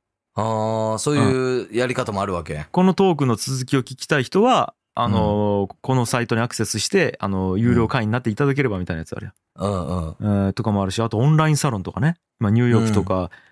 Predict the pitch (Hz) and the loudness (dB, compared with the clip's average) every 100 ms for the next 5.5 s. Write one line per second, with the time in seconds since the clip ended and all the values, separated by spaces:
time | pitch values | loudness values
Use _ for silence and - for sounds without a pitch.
0 | - 113 110 107 104 98 95 92 101 104 | -6 0 2 2 0 0 0 0 0 0
1 | 92 104 101 90 85 85 78 - _ _ | 0 0 0 -2 -2 -2 -2 -4 _ _
2 | _ - 98 85 82 101 _ _ _ _ | _ -8 -4 -4 -6 -12 _ _ _ _
3 | _ - 95 90 92 90 90 95 98 98 | _ -8 -4 -2 0 0 0 0 0 0
4 | 92 98 92 92 87 87 87 104 104 139 | 0 -4 -4 -6 -4 -2 -2 0 0 0
5 | 170 127 110 135 | 0 0 -2 -4